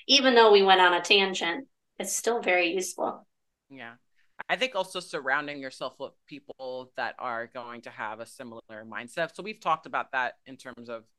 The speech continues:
Speaker 2: working out, but I think
Speaker 1: Mm-hmm.
Speaker 2: also in terms of who you see yourself as outside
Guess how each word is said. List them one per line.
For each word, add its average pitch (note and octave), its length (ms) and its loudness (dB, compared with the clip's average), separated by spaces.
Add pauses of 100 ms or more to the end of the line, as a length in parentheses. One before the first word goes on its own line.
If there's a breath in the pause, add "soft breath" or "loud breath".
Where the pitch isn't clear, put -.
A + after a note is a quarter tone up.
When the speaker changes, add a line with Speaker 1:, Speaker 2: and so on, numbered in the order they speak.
(140)
Speaker 2:
working B2 340 -12
out, A2 440 -8
but C#3 100 -12
I C3+ 100 -6
think F3 220 -8
Speaker 1:
Mm-hmm. G#3 100 4
Speaker 2:
also C#3+ 320 -4
in B2 100 -16
terms C3 340 -16
of A#2+ 260 -8 (2750)
who G#3 280 -6
you F#3 240 -12
see D#3 400 -14
yourself C#3 520 -8 (100)
as A#2 800 -10 (880)
outside B2+ 1000 -4